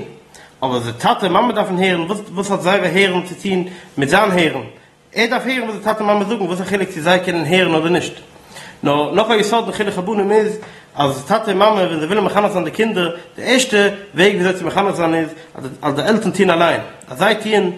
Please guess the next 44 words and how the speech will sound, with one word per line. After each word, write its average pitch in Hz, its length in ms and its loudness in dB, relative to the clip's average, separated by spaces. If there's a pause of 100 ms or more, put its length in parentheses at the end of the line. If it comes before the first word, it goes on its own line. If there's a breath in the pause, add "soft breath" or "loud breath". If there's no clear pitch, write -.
(320 loud breath)
וואס 151 100 -4
מען 165 100 4
דארף, 196 320 2 (320)
דאן 175 80 -2
מוז 170 140 0
די 151 60 -6
קינדער 190 320 0
אוטומאטיsch 170 440 0
מאכן, 170 180 0
דאס 160 160 -8
נאך. 190 280 0 (420 loud breath)
איז 139 120 -4
אויב 226 180 2
די 208 60 -2
טאטע 233 220 0
און 190 100 0
מאמע 208 280 2
זאגן 220 260 -4
פאר 190 120 -4
די 165 80 -2
קינדער 220 260 0
צו - 200 -6
טון, 208 280 0 (240 loud breath)
זיי 190 240 2
אליין 208 220 2
קענען 214 220 -2
נישט 165 180 -4
הערן, 196 200 2
וואס 175 100 -2
זיי 170 100 0
זאגן, 180 260 0 (380 loud breath)
די 135 60 0
הערן 220 340 0
בכלל 196 200 2
נישט, 185 160 -2
וואס 170 80 -4
זיי 170 80 -4
זאגן, 170 180 -2
די 156 80 -2
ווייסן 214 340 0
נישט, - 200 -6 (340 loud breath)
וואס 202 160 2
זיי 190 180 4
זאגן, 202 300 2